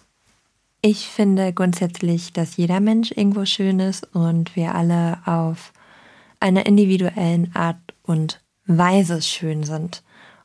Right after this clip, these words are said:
Und ich glaube, dass diese Art und Weise jeder Mensch irgendwo in sich hat. <laughs>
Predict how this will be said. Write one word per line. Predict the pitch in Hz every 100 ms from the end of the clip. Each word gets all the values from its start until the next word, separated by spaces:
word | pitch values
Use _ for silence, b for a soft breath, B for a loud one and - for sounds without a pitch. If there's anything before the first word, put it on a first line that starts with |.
| -
Und | 170 156 156 156 160
ich | - -
glaube, | 175 180
dass | 175 165 - -
diese | - 185 -
Art | 180
und | 180 175
Weise | 170 170 165 170
jeder | 180 180
Mensch | 180 185 208 220
irgendwo | 196 180 190
in | 202 208
sich | - - 240
hat. | 233 - B B B
<laughs> | B